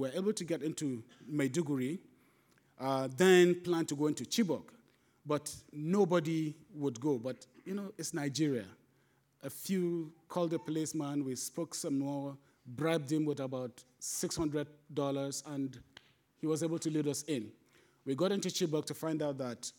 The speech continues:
yes, the girls have disappeared, the school had been burnt, the families are completely, completely, you know, uh, in, in, in shock and pains of the loss of these girls.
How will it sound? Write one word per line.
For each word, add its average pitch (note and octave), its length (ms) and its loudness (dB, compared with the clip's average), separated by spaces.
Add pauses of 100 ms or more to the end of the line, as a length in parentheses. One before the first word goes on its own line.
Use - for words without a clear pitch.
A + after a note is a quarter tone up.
(480)
yes, D#3+ 240 2
the D3+ 140 -2
girls D3 260 -2
have C#3 140 -4
disappeared, C#3 580 -2 (260)
the C3 180 -2
school E3+ 340 0
had D3+ 160 -4
been C3+ 140 -2
burnt, C3 500 -4 (440)
the - 120 -6
families E3 500 0
are C#3+ 80 -6 (160)
completely, F3 760 4
completely, E3 880 0 (160)
you D3 200 0
know, C3 300 -4 (240)
uh, F#2+ 60 -20 (160)
in, C3+ 260 0
in, C#3 200 0
in C#3+ 100 -2
shock D#3+ 420 -2
and B2+ 320 -8 (540)
pains D#3+ 560 6
of B2+ 200 -8
the C#3 60 -4
loss C#3 300 -2
of B2+ 120 -6
these B2 200 -4
girls. A2 400 -8